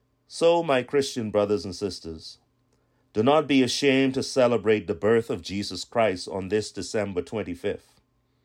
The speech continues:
Understand that it's all about Jesus and no one else.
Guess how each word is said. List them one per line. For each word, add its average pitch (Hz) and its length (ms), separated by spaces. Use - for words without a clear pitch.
Understand 131 800
that 107 120
it's 107 260
all 127 340
about 110 320
Jesus 98 520
and 98 220
no 104 120
one 113 260
else. - 480